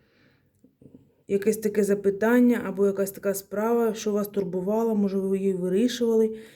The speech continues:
І тут вона все успішне, і замок про це показує.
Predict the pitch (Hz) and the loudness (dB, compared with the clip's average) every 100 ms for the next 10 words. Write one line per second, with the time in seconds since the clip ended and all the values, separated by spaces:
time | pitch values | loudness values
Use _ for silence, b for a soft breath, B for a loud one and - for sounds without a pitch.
0 | B 202 202 226 208 208 202 196 - 190 | B -12 -8 -6 -4 0 0 -2 0 0
1 | - - 175 - 254 269 262 254 240 196 | 0 -8 -14 -4 -4 0 2 2 0 -6
2 | 185 196 214 233 - b b b b - | -4 0 0 0 -6 b b b b -14
3 | 190 185 208 202 202 180 170 160 165 | -12 -6 -6 -6 -10 -8 -10 -10 -12